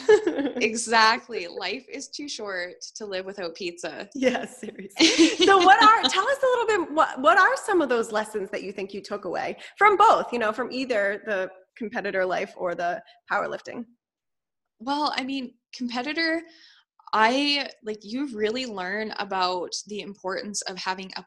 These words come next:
Speaker 2: plan and a strategy and what happens if you veer off course or
Speaker 1: Mm.
Speaker 2: what happens if you're very consistent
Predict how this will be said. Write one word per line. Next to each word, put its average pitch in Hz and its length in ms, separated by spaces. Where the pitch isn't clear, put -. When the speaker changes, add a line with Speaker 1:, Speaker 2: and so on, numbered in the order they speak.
Speaker 2:
plan 185 280
and 196 180
a 180 40
strategy 185 800
and 185 380
what 202 280
happens 214 520
if 202 200
you 196 340
veer 196 280
off 190 240
course 190 580
or 190 160
Speaker 1:
Mm. 185 40
Speaker 2:
what 180 120
happens 190 380
if 185 120
you're 185 160
very 175 260
consistent 175 640